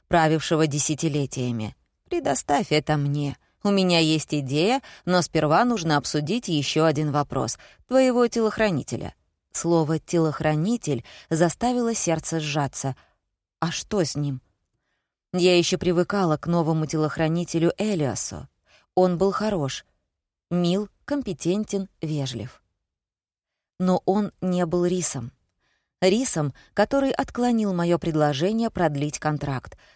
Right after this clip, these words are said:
Рисом, который ушёл месяц назад, не оглядываясь. Рисом, который подарил мне самые прекрасные четыре дня в жизни, а потом вёл себя так, словно для него это ничего не значило.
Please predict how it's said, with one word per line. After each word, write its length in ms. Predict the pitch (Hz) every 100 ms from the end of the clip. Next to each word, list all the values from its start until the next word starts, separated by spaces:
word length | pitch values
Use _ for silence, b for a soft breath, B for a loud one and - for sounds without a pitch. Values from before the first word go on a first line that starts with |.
| b
Рисом, 400 | 220 247 170 160
который 380 | 196 233 233 -
ушёл 360 | 226 - 262
месяц 400 | 220 214 190 -
назад, 420 | 165 156 160 185
не 140 | 175 160
оглядываясь. 800 | 143 139 143 139 123 90 - - _ _ _ _ _ _ -
Рисом, 460 | 190 220 - 160
который 340 | 151 165 196 190
подарил 460 | 190 180 185 208
мне 180 | 180 165
самые 380 | 160 269 262 247
прекрасные 640 | 226 226 196 190 - 160 151
четыре 380 | - 180 170
дня 260 | 151 151 143
в 60 | 131
жизни, 500 | 143 220 208 185 - B B B
а 100 | 190
потом 340 | 247 320 302
вёл 220 | 240 262
себя 300 | - 196 175
так, 280 | - 202 240
словно 380 | - 190 196 180
для 160 | 151 151
него 380 | 147 139 226 -
это 240 | 196 185
ничего 420 | 170 147 - 131 151
не 140 | 147
значило. 580 | 131 147 143 - 131